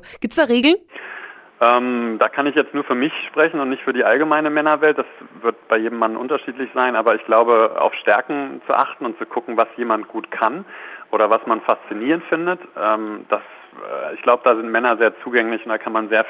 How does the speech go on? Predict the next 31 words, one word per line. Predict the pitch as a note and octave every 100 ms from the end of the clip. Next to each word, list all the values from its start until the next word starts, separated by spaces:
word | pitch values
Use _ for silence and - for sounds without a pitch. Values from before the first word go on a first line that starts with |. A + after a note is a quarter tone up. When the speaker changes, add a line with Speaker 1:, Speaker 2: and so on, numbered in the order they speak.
| -
Speaker 2:
viele | B2+ A#2+ A2+
Komplimente | - G#2 G#2 G2+ G2+ G2+
machen. | G2 F#2+ F#2+
Und | G2
ich | -
glaube, | G#2 A2
das | A2
machen | A2 G#2 G#2 -
Frauen, | G#2 G#2 G#2 - - -
und | G#2
da |
bin | G2+ G#2+
ich | A#2
jetzt | A#2
mal | A#2+
ein | A#2
bisschen | - A2+
pauschal, | A#2 G#2+ A2+ G#2+ -
schon | G#2
recht | G2+ -
gut | - A#2 G#2+ - -
und | G#2+ F#2 - -
kriegen | G#2+ G#2+
das | -
gut | G#2+ G2+
hin. | G#2+ F#2+ - - - - - - - _ _ -
Speaker 1:
Eins | A#3 G4
haben | C#4
wir |
gelernt, | A3+ G3+ G3+ F4 -
ein | G#3 G#3+